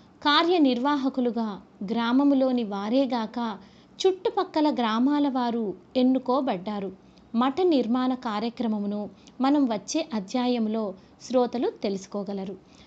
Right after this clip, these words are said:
శ్రీ గజానన మహారాజ్ వారి దివ్య చరితామృతం పదమూడవ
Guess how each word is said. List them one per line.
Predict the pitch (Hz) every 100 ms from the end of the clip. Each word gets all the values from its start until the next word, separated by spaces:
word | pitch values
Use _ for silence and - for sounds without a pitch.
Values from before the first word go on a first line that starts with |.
| - -
శ్రీ | 302 370 269
గజానన | 262 320 349 381
మహారాజ్ | 339 240 233 262 262 247
వారి | 233 233 220 196 - - - 196
దివ్య | 226 302 330
చరితామృతం | 349 269 220 220 240 240 233 240 240 247 - - -
పదమూడవ | 269 311 320 294 330